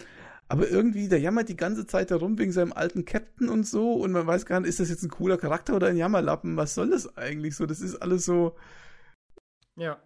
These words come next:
Speaker 1: man kann mit dem Mann überhaupt nichts anfangen so richtig, ja, also irgendwie, ich kann den überhaupt nicht einschätzen, die ganze Serie über, was das, was das für einer ist und dann
Speaker 2: Würden,
Speaker 1: ist es ein
Speaker 2: würden
Speaker 1: alter
Speaker 2: wir,
Speaker 1: Freund.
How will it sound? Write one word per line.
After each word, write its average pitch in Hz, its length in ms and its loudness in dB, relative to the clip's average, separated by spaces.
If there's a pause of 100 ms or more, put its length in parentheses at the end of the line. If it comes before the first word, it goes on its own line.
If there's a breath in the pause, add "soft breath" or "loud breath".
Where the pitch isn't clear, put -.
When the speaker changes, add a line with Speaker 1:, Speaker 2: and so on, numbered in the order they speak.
Speaker 1:
man 175 160 2
kann 233 140 4
mit 233 80 4
dem 208 80 2
Mann 214 160 2
überhaupt 220 220 0
nichts 202 140 -2
anfangen 262 380 -2
so 151 120 -4
richtig, 147 400 -4
ja, 160 180 2
also 170 240 2
irgendwie, 208 500 0 (580 soft breath)
ich - 100 -10
kann 180 160 2
den 185 80 4
überhaupt 165 180 2
nicht 151 140 0
einschätzen, 202 480 0
die - 60 -4
ganze 160 220 -2
Serie 143 380 0
über, 139 200 0
was 139 180 -2
das, - 300 -6
was 143 100 -6
das 151 140 -2
für 156 100 0
einer 135 160 0
ist 190 220 2
und 156 80 0
dann 151 100 4
Speaker 2:
Würden, 185 80 2
Speaker 1:
ist 160 80 0
es 165 120 0
ein 165 60 -4
Speaker 2:
würden 135 80 2
Speaker 1:
alter 165 160 2
Speaker 2:
wir, - 80 0
Speaker 1:
Freund. 180 280 0